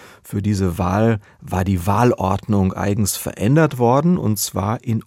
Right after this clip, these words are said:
unzulässiger Weise. So hatte es zumindest ein unabhängiges Gericht beim Zentralrat der Juden in Deutschland befunden.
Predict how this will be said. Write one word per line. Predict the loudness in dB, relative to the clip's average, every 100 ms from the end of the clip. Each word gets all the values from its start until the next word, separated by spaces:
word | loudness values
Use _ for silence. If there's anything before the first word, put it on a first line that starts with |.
| 0
unzulässiger | 2 2 0 0 0 -2 -2 0 0
Weise. | 0 0 -2
So | 0 -2 0
hatte | -4 -4
es | -4 -4
zumindest | -2 0 2 2 -2 -6 -18 -20 -20 -10
ein | -4 -2 -2 2
unabhängiges | 2 2 0 -2 -2 -2 -2 -4
Gericht | -6 -4 -4 -4 -8 -6
beim | -2 -2
Zentralrat | -2 -4 -4 -4 -2 -2 -2
der | -4
Juden | -2 -4 -2 0
in | 2
Deutschland | 2 0 -2 -4
befunden. | -6 -8 -6 -8 -10